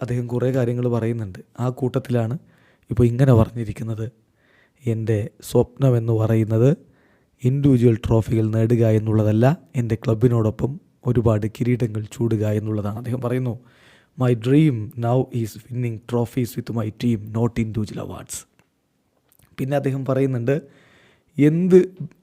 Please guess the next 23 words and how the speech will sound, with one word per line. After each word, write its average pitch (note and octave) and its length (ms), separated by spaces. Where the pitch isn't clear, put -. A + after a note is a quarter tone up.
ബിഗ് C#3+ 180
ട്രോഫിയാണ് B2+ 680
ഇനി B2+ 180
എനിക്ക് A#2 380
നേടാൻ A2+ 320
ബാക്കിയുള്ളത്? G#2 680
അതൊക്കെ C3 320
നേടണം. B2 420
ഞാൻ B2 160
വേൾഡ് A#2+ 260
കപ്പ് D3+ 220
നേടിയിട്ടുണ്ട്, A#2+ 500
ഞാൻ, A2+ 360
ആ, G#2 320
എൻ്റെ A#2+ 340
ക്ലബിനോടൊപ്പം B2 560
ലീഗ് C3+ 380
കിരീടം D3+ 320
ചൂടിയിട്ടുണ്ട് A#2+ 600
പി G2+ 140
എസ് G#2+ 260
ജിയിൽ. G2 240
പക്ഷേ B2+ 260